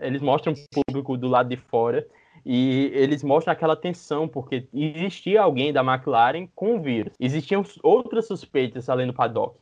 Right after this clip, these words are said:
E como é que a fia ia lidar? Como é que a, a organização ia li-, lidar? Então, eles, eles falam muito da, do coronavírus nesse primeiro episódio. E aí vem a, a frase de Hamilton, né? Quando ele tá ali na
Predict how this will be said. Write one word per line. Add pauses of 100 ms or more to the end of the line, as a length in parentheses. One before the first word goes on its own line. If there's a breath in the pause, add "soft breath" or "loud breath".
E
como
é
que
a
fia
ia
lidar?
Como
é
que
a, (100)
a
organização
ia
li-,
lidar?
Então,
eles, (140)
eles
falam
muito
da,
do
coronavírus
nesse
primeiro
episódio. (160)
E
aí
vem
a,
a (240)
frase
de
Hamilton,
né?
Quando
ele
tá
ali
na